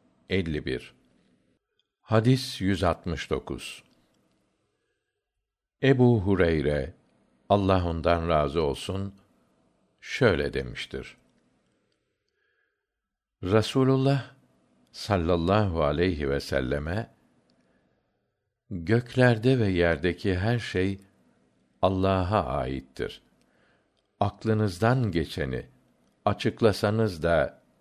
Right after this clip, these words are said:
gizleseniz de, Allah sizi kalplerinizden geçirdiklerinizden dolayı hesaba çekecektir. Sonra dilediğini affedecek, dilediğini de cezalandıracaktır. Allah'ın gücü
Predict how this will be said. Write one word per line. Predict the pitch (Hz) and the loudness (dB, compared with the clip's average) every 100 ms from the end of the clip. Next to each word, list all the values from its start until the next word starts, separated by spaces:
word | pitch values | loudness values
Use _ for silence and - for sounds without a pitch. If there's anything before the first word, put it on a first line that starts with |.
| 78 | -12
gizleseniz | 78 101 87 98 - 95 104 107 98 | -6 -4 -2 -2 -2 -2 -2 -4 2
de, | 117 113 - _ _ _ _ _ | 2 2 -8 _ _ _ _ _
Allah | 101 101 104 110 107 _ _ _ _ _ | 2 4 4 2 0 _ _ _ _ _
sizi | - - 101 120 120 | -8 -4 0 0 -2
kalplerinizden | - 101 92 - 101 98 101 87 110 123 | 2 2 2 -2 -2 0 -4 0 0 0
geçirdiklerinizden | 98 87 - 92 87 - 95 95 90 87 92 107 107 | -2 -4 -2 -2 -2 -2 0 0 -2 -4 -2 -2 0
dolayı | 101 95 95 101 107 - _ _ _ _ | -2 0 0 2 0 -4 _ _ _ _
hesaba | - 98 - 87 78 98 | -4 -4 2 2 2 -2
çekecektir. | - 69 - 62 60 - 62 57 - _ _ _ _ _ | -4 -6 -6 -6 -8 -6 -8 -8 -12 _ _ _ _ _
Sonra | - - 127 113 101 95 76 | -14 -2 0 2 2 2 0
dilediğini | 92 92 92 95 95 92 | -2 0 0 0 0 0
affedecek, | 85 95 - 110 98 104 101 110 - _ _ _ _ - 90 | 0 -2 -2 -2 0 0 2 0 -2 _ _ _ _ -16 -4
dilediğini | 104 104 101 104 101 120 | 2 2 2 -2 -2 0
de | 107 101 | 2 0
cezalandıracaktır. | 92 95 87 85 82 82 80 73 78 69 78 76 - 62 - _ _ _ _ | 0 -4 0 -2 0 -2 -4 -4 -4 -2 -2 -2 -4 -8 -8 _ _ _ _
Allah'ın | 92 101 98 98 90 107 123 104 | -2 0 2 2 2 0 0 0
gücü | 87 85 87 82 76 | -2 -4 -2 -2 -4